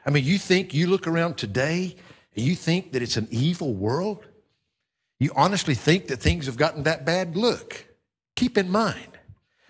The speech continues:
I'm talking about a world that had gotten so evil that literally, you feel like you're alone sometimes. There was nobody else.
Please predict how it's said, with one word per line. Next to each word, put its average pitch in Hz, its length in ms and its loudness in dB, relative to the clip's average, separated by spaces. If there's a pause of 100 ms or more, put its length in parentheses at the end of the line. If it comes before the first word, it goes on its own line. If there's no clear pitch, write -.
(180)
I'm 214 180 4
talking 233 360 2
about 190 320 2
a 170 100 4
world 151 720 0 (840)
that 175 120 6
had 156 220 2
gotten 196 320 6
so 240 400 6
evil 233 640 2 (1400)
that - 180 6
literally, 202 320 4
you 202 100 6
feel 247 220 6
like 262 260 8
you're 160 120 4
alone 214 380 6
sometimes. 269 960 2 (1600)
There 214 380 8
was 165 320 2
nobody 170 840 10
else. - 560 -4